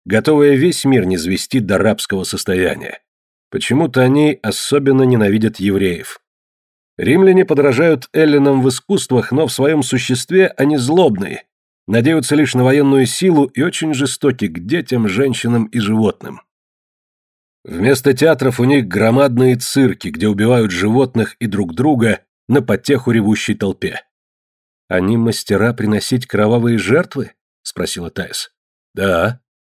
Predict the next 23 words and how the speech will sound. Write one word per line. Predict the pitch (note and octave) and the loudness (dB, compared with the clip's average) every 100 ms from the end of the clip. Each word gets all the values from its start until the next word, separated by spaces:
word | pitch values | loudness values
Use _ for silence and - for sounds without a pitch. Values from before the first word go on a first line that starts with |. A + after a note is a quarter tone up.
| _ | _
Откуда | F2+ - G#2 F2+ | -8 -6 -6 -6
ты | G2+ | -4
знаешь? | F2+ F2 - - - _ _ _ _ _ _ _ | -4 -4 -4 -8 -10 _ _ _ _ _ _ _
Я | F2+ B2+ | -2 -2
знаю | B2+ B2 C3 B2+ | 0 0 0 0
пророчество. | B2 A#2+ A#2+ A2+ - - - - - _ _ _ _ _ _ - | -2 -2 -2 -4 -4 -10 -14 -20 -20 _ _ _ _ _ _ -14
Страны, | - A2 C3 C#3+ C#3+ | -8 0 2 2 0
где | B2 A2 | 0 0
люди | C3+ C3 | 0 0
приносят | B2+ A2 B2+ B2+ A#2+ | 0 0 0 -2 -4
кровавые | F#2 G2+ A#2+ A#2 G2 | -2 2 2 2 0
жертвы, | F#2+ A#2+ - B2 C3 - _ _ | 2 0 2 0 0 -4 _ _
уподобляя | A#2+ A#2 A#2 B2+ B2+ | -2 0 2 2 2
своих | B2 A#2+ A2+ | 2 2 2
богов | G2 A2 B2+ B2+ | 0 2 0 0
хищным | C3 B2+ A#2+ A#2+ | -2 -2 0 0
зверям, | G2+ A#2 A#2 A#2 B2 _ _ _ _ - | 2 2 4 2 -2 _ _ _ _ 0
Элладу, | A2 A#2+ B2 C3 B2 B2 | 2 4 4 4 2 2
Рим, | B2 C3+ B2+ | 2 0 0
Карфаген | C3+ - G#2 G#2+ C3+ C3 - _ _ - | -4 -2 -2 2 2 0 -6 _ _ -10
ждёт | F#2+ C#3 C3 | -2 -2 -2
скорая | - D3 C#3+ C3+ C3 | -2 0 4 2 0
гибель, | A2+ G#2 E2+ - | 0 -2 -2 -12